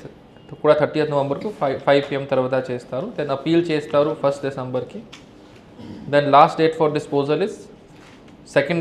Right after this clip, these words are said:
December. And then, uh, last date for withdrawal of candidates is third December. Then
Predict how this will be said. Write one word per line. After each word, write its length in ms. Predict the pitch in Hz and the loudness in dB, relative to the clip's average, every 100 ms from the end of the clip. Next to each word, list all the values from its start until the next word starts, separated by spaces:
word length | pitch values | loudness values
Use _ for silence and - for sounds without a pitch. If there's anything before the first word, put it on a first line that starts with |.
| 160 | -2
December. 360 | 156 135 156 - - - - - - - - - 135 | -2 -2 -2 -4 -8 -20 -20 -20 -20 -20 -20 -8 -4
And 100 | 139 | 2
then, 140 | 139 139 135 | 4 4 0
uh, 20 | 131 131 - - - - - - - 139 | -6 -8 -14 -20 -20 -20 -20 -18 4 6
last 200 | 160 160 | 6 6
date 160 | 160 160 | 0 2
for 80 | 165 147 | 2 2
withdrawal 360 | 139 143 151 165 | 4 4 6 4
of 60 | 165 | 0
candidates 480 | 143 147 147 147 - 202 | 0 0 0 -2 -2 -6
is 80 | 214 - - | -8 -12 0
third 180 | 143 143 143 | 2 2 -2
December. 360 | 135 127 131 - - - - - - - - | -4 -6 -6 -8 -16 -20 -20 -20 -20 -14 -6
Then 140 | 139 | -2